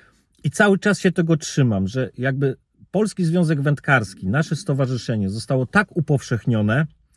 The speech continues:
że bardzo trudno, wręcz uważam niemożliwe będzie wymuszenie na członkach pracy społecznej. Bo różnica polega na tym, że zwykle w tych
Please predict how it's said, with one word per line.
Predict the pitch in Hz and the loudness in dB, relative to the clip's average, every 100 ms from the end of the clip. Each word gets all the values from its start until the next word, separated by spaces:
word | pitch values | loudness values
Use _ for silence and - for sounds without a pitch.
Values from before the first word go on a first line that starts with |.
| _ _ _ _ _ _ _ _ - | _ _ _ _ _ _ _ _ -10
że | 107 160 | 2 2
bardzo | 139 190 180 147 165 | 6 6 8 6 2
trudno, | - 170 139 113 95 87 - | 4 6 6 4 2 0 -2
wręcz | 131 165 - | 2 2 2
uważam | 147 143 165 156 151 131 147 | -2 0 2 2 2 4 6
niemożliwe | 180 175 160 165 165 120 107 | 6 6 4 4 2 2 0
będzie | 110 107 113 135 104 | 0 0 0 -4 -2
wymuszenie | 104 156 151 - 170 175 175 175 160 | 4 6 6 4 2 4 4 2 -2
na | 123 135 131 - | -2 0 0 -2
członkach | 147 160 151 160 156 - _ _ | 2 2 2 0 -2 -4 _ _
pracy | 135 143 - 139 127 - _ | 0 0 0 -2 -4 -6 _
społecznej. | - - 139 120 92 85 76 - _ - | -10 0 2 2 0 -6 -8 -10 _ -2
Bo | 123 | 4
różnica | 160 156 190 214 190 | 4 6 4 4 2
polega | 160 165 160 151 | 2 2 2 2
na | 147 180 175 | 4 4 2
tym, | 123 107 | 0 -2
że | 113 | -4
zwykle | 110 147 180 156 131 | -2 -2 0 -2 -2
w | |
tych | - 113 | -4 -10